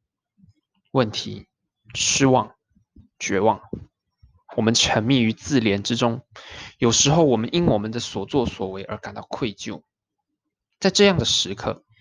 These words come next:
我们需要提醒自己，上帝那永不改变的爱和信实。不管我们怎么把自己处置，置于我们的处境中，他的应许是，他会将我们提起，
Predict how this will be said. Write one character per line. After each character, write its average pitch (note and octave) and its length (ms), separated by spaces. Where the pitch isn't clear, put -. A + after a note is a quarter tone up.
我 A#2+ 100
们 A2+ 120
需 - 160
要 B2 100
提 A2+ 240
醒 - 180
自 G#2+ 200
己， - 260
上 C#3+ 380
帝 C3+ 140
那 B2+ 120
永 G#2+ 220
不 C3 140
改 - 160
变 - 160
的 A#2+ 60
爱 - 340
和 - 240
信 G#2 220
实。 - 380
不 - 100
管 A2 160
我 F#2 40
们 G2 280
怎 A2+ 140
么 G#2+ 120
把 - 180
自 - 200
己 A#2 140
处 - 400
置， - 300
置 D#3 220
于 A2+ 180
我 A2+ 220
们 G2 120
的 G#2+ 80
处 B2 240
境 G2 160
中， A#2 300
他 - 100
的 F#3 80
应 F3+ 220
许 - 180
是， - 320
他 - 140
会 C3 100
将 D#3 320
我 A2 80
们 F#2+ 160
提 - 220
起， - 300